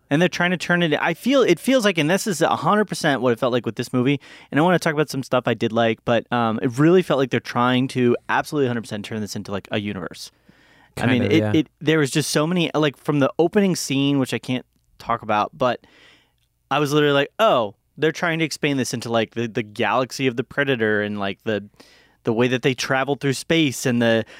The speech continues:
Speaker 1: the social dynamic politics that happened on the Predator planet." And it's just like, we don't need that. The,
Speaker 2: This,
Speaker 1: the
Speaker 2: yeah.
Speaker 1: Predator creature was so scary because he was so unknown.
Speaker 2: Yeah.
Speaker 1: You know, he was a, he was like a hostile force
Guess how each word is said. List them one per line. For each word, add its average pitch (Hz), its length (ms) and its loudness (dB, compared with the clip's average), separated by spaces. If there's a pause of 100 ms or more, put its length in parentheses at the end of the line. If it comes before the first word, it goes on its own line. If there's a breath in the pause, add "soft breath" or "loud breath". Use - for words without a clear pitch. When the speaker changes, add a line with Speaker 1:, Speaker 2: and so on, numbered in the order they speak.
(180 loud breath)
Speaker 1:
the 123 180 0
social 151 540 0 (160)
dynamic 147 420 0
politics 147 560 -2
that 117 100 -4
happened 123 300 -4
on 135 60 0
the 135 80 0
Predator 139 340 -2
planet." 135 560 -2
And 127 140 -2
it's 123 160 -6
just - 220 -6
like, 147 260 -2 (540 soft breath)
we 180 80 4
don't 226 200 2
need 156 520 2
that. 101 340 0
The, 147 200 -2
Speaker 2:
This, - 280 0
Speaker 1:
the 117 140 0
Speaker 2:
yeah. 98 100 -8
Speaker 1:
Predator 196 680 2 (560)
creature 127 760 2
was 127 200 0
so 147 160 2
scary 170 420 2
because 123 240 -8
he 127 100 -6
was 127 120 -2
so 131 220 0
unknown. 107 580 -2
Speaker 2:
Yeah. 113 220 -6 (220 soft breath)
Speaker 1:
You 127 120 0
know, 117 200 4
he 143 200 -2
was 131 200 2
a, 123 200 2
he - 160 -8
was 131 120 0
like 131 140 -4
a 113 160 0 (300 loud breath)
hostile 180 480 0
force 120 440 0